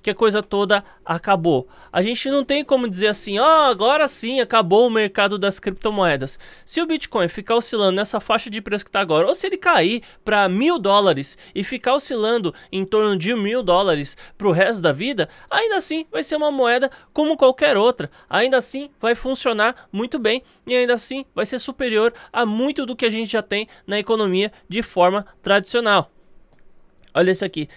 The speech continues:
Cerca de setenta e cinco por cento dos investidores perderam dinheiro com o Bitcoin. Como toda moeda,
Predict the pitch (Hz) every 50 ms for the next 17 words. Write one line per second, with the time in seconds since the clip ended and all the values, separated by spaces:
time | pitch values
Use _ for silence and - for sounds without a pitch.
0 | - - _ - - - 240 247 240 247 233 - 254 233 269 254 285 269 - 277
1 | - - 247 - - - 202 185 - - 208 196 - - 165 190 208 214 220 -
2 | - - - - - - - - 247 226 165 196 214 220 226 214 185 196 208 190
3 | 175 180 196 202 196 - - - _ - - 208 208 202 175 214 208 - - -
4 | 175 190 196 160 131 - _ - _ _ - - - - - - - - - _
5 | _ _ _ _ _ _ _ - 277 294 302 285 - 285 285 277 269 240 220 202
6 | 208 233 240 226 160 147 135 139